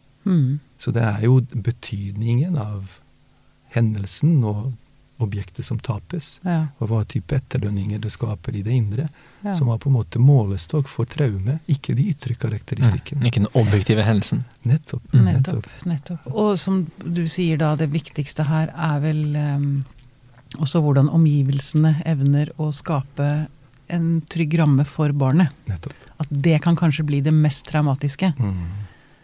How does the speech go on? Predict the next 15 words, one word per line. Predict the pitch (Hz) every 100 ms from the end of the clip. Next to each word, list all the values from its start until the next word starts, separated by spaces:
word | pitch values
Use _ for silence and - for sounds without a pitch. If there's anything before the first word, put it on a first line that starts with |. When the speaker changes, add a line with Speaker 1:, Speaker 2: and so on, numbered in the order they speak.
| _ _ _ _ -
Speaker 1:
Så | 180 180
det, | 175 143 175
sier | - 233 175
du | 156
da | 180 175
egentlig | 165 135 160 170 160
at, | 160 - - - 240
ehm, | - 143 135 127 143
en, | 165 156 127 - -
holdt | 165
på | 151
å |
si, | 143 139 160
i |
anførselstegn, | 160 139 151 147 170 165